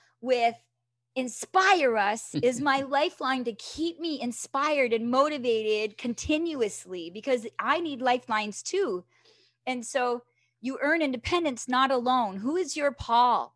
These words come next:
Speaker 1: Who is your Magnus? Who is your mother?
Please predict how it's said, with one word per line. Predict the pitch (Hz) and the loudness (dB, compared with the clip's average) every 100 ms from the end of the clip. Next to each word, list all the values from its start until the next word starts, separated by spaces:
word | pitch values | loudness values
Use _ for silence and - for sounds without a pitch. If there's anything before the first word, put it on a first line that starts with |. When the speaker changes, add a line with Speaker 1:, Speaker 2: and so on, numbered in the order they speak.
| _ | _
Speaker 1:
Who | - 302 | -10 -8
is | 330 294 | -8 -6
your | 262 254 | -2 -2
Magnus? | 214 196 240 196 87 - - | 0 0 -2 -4 -12 -12 -10
Who | 294 311 | -8 -8
is | 302 247 | -10 -6
your | 240 233 226 233 _ _ _ _ | -2 0 0 -2 _ _ _ _
mother? | 220 247 269 247 151 151 | 0 2 4 2 0 -4